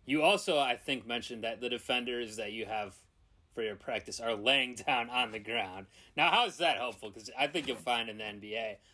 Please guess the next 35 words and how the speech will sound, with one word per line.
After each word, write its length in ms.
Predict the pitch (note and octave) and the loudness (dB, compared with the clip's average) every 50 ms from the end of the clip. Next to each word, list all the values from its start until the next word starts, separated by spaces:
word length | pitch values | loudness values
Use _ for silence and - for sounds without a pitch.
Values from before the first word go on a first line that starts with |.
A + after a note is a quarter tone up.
| _ _ - | _ _ 2
I 160 | C#3+ D#3+ D#3+ | 4 4 4
found, 300 | - - C#3 B2+ A#2+ A#2 | 4 2 2 2 2 2
at 60 | A2+ A2 | 0 -2
least 240 | A2+ A2 G#2+ - | -2 -4 -6 -8
when 100 | B2 A2+ G#2+ | -10 -8 -8
I 100 | G#2+ A2 | -6 -4
watched 280 | G#2+ A2 G#2+ - - - | -4 -4 -4 -6 -8 -12
the 80 | G#2+ | -16
game, 440 | G2+ G2+ A#2 A2+ A2 G#2+ G#2 G#2 G2+ - _ _ - _ _ _ _ _ _ _ _ - | -14 -8 -6 -6 -6 -6 -8 -12 -14 -18 _ _ -20 _ _ _ _ _ _ _ _ -6
the 80 | - - | -2 -2
defenders 520 | - - - E3 D#3+ D3+ C#3 C3+ B2+ B2+ | -2 0 2 4 4 4 2 0 0 0
aren't 220 | C3+ B2+ A#2+ G#2+ | 0 0 -2 -4
usually 340 | A#2 B2 B2 A2+ B2 A2+ G#2+ | -4 -4 -2 -2 -2 -2 -4
doing 540 | G#2 G2+ B2+ A#2+ A2+ A2 G#2+ G#2+ G#2 G2 - _ _ _ - | -4 -4 -4 -4 -2 -4 -4 -6 -8 -12 -14 _ _ _ -4
that 240 | B2 A2+ G#2+ G2 - | -4 -4 -4 -4 -8
from 200 | - A2 G#2 G2 | -10 -10 -10 -8
a 80 | F#2+ G2 | -8 -4
lying 400 | G#2 A2 A2 G#2+ G#2 G#2+ G#2 G#2 | 0 2 2 2 0 -4 -6 0
down 280 | C3 A#2+ G#2+ G2+ G2 | 2 2 2 2 0
position, 520 | F#2+ G#2 G#2 G2+ A#2+ A2 G2+ - G#2+ G2+ G#2 | -6 -10 -6 -4 -2 -4 -4 -6 -12 -14 -16
you 140 | G#2 F#2+ F#2 | -16 -16 -14
know. 240 | G2+ F2 F2 - - - _ _ _ _ _ _ _ _ _ _ - | -14 -14 -16 -16 -18 -20 _ _ _ _ _ _ _ _ _ _ -6
If 120 | C3 C3 | -2 2
they 140 | - D3+ D#3 | 4 6 8
are 160 | D#3 E3+ D#3+ | 8 8 6
on 60 | D3 | 4
the 80 | C3+ C3+ | 2 0
ground, 320 | - C#3 C3+ B2+ A#2+ A#2 | 2 4 6 6 4 2
there 100 | A2 A2 | 0 -4
was 120 | A2 G#2 G#2+ | -4 -4 -4
a 60 | G#2+ | -6
whistle 360 | G#2+ A#2+ A#2+ A2 - - A2 | -4 -2 -4 -4 -4 -8 -12
blown, 400 | F#2 A#2+ A#2+ A#2 A#2 A#2 A2+ G2+ - - | -8 -4 -2 -2 -2 -2 -4 -8 -14 -12
most 220 | A2 A2+ A2 - A#2 | -8 -8 -8 -6 -8
likely, 460 | A2 G#2+ G2 A2+ A2+ A2 A2 G#2+ | -10 -8 -8 -10 -10 -10 -12 -14